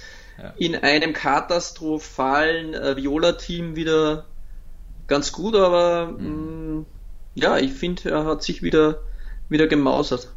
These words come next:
Speaker 1: Absolut. Ich war auch überrascht, dass Gosens dabei ist, weil, äh, ich eigentlich eher gedacht habe, dass er durch seine Torgefährlichkeit glänzt, weil er halt oftmals derjenige ist, der einen Angriff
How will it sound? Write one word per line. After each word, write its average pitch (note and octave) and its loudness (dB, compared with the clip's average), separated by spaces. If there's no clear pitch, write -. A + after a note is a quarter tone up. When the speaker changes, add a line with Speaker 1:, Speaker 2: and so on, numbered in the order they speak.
Speaker 1:
Absolut. - -10
Ich - -16
war C#3 -2
auch F#3 -2
überrascht, D#3+ -4
dass C#3+ -8
Gosens G3+ -6
dabei D#3+ -8
ist, D#3 -10
weil, C3+ -8
äh, - -12
ich C3+ -14
eigentlich D3 -10
eher D3 -6
gedacht C#3+ -6
habe, C#3 -8
dass C3 -8
er C3 -8
durch C3 -8
seine A#2+ -8
Torgefährlichkeit E3+ -8
glänzt, D3+ -6
weil A#2+ -4
er A#2 0
halt A#2+ -4
oftmals D3 -6
derjenige D3 -2
ist, D3 -8
der C3 -2
einen B2+ -2
Angriff D3 -4